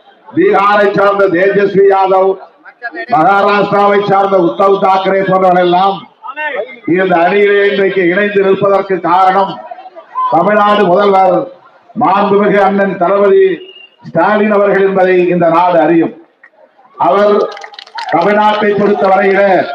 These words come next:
அதிமுகவை எதிர்த்து அரசியல் செய்தாலே போதும். ஆனால் இந்த தேர்தலில் நாம் அதிமுகவை ஒரு எதிரியாக பார்க்கவில்லை,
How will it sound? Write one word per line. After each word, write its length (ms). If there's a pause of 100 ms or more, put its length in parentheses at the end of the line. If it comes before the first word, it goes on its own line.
(640)
அதிமுகவை 840
எதிர்த்து 360
அரசியல் 500
செய்தாலே 360 (100)
போதும். 360 (960)
ஆனால் 420 (640)
இந்த 360
தேர்தலில் 520
நாம் 260
அதிமுகவை 800 (840)
ஒரு 240
எதிரியாக 500 (100)
பார்க்கவில்லை, 680